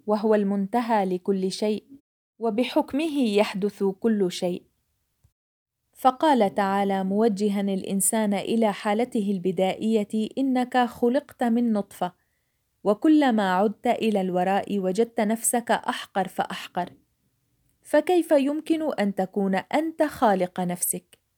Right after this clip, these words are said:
إذ لا يمكن أن يكون خلق بلا خالق، والإنسان ليس بخالق نفسه، لأننا كلما تأملنا في حالته رأينا أنه وصل إلى هذه الحالة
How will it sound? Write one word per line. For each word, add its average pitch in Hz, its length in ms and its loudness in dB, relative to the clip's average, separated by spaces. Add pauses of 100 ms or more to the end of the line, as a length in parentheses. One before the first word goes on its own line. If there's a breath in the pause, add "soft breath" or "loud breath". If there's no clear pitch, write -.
(640)
إذ 226 180 0
لا 277 200 6
يمكن 262 560 0
أن 208 220 0
يكون 196 460 -2
خلق 262 440 -2
بلا 202 440 0
خالق، 208 640 -4 (760)
والإنسان 247 800 2
ليس 285 360 4
بخالق 190 680 0
نفسه، 180 540 -4 (480)
لأننا 214 720 2
كلما 240 560 2
تأملنا 185 680 0
في 247 200 -4
حالته 226 800 0
رأينا 269 380 2
أنه 214 460 0
وصل 214 440 0
إلى 202 300 0
هذه 190 440 0
الحالة 220 460 -2